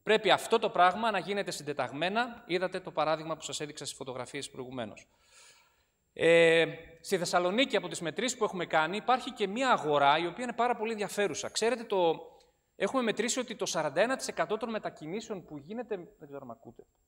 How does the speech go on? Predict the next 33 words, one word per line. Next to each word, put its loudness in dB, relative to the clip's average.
που -12
γίνονται -2
με 2
αυτοκίνητο, -4
με -10
γιοταχή, -4
το -2
μέσο 4
μήκος -4
είναι -4
περίπου -4
δυόμιση -4
χιλιόμετρα. 0
Είναι -6
αυτό -8
που -12
λέγαμε -4
παλιά, -6
ότι -8
ο -6
Έλληνας -8
πηγαίνει -2
στο -6
αυτοκίνητό -6
του, -8
με -6
το -4
αυτοκίνητό -10
του -16
να -8
πάρει -4
τσιγάρα. 4
Αυτό 10